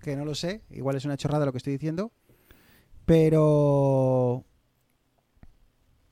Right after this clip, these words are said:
mm, bueno, un buen, ah, queda, queda bastante curioso, Arturo. Cu-, cuéntanos un poco qué es esto de la, de Isla Mágica.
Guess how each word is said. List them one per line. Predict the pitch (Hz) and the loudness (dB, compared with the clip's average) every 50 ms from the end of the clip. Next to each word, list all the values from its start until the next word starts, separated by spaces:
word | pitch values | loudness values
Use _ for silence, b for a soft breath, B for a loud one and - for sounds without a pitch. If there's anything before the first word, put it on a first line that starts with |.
| _ _ _ - | _ _ _ -8
mm, | 165 156 160 165 160 156 156 151 151 151 | -6 -4 -2 0 0 0 0 -2 0 2
bueno, | 170 190 196 247 - _ _ _ _ _ _ _ _ _ _ - - - - - - | 2 2 0 0 -6 _ _ _ _ _ _ _ _ _ _ -20 -20 -20 -20 -12 -4
un | - 202 214 214 208 | -2 0 0 0 4
buen, | 196 214 202 196 196 190 190 196 | 4 4 4 4 2 -2 -4 -4
ah, | 190 185 190 _ - - | -6 -6 -8 _ -12 -4
queda, | - 208 233 247 240 - | -2 2 2 2 0 0
queda | _ - 214 233 | _ 2 4 4
bastante | 214 202 - 196 180 170 | 4 2 0 0 -2 -2
curioso, | 180 180 233 226 - | -2 0 0 0 -2
Arturo. | 170 - - 226 180 160 | -2 -2 0 0 0 0
Cu-, | - 190 | -2 -4
cuéntanos | - - 202 208 220 220 185 | -4 -4 -2 -2 -2 -4 -4
un | 190 | -4
poco | 180 190 185 175 | -4 -6 -6 -6
qué | - 185 | -8 -10
es | 165 | -10
esto | 175 - - 165 | -10 -12 -10 -10
de | 165 156 | -8 -8
la, | 151 147 143 143 151 | -8 -8 -8 -10 -10
de | 151 147 | -10 -10
Isla | 147 147 151 | -8 -8 -8
Mágica. | 180 208 180 156 127 - | -8 -8 -8 -10 -14 -16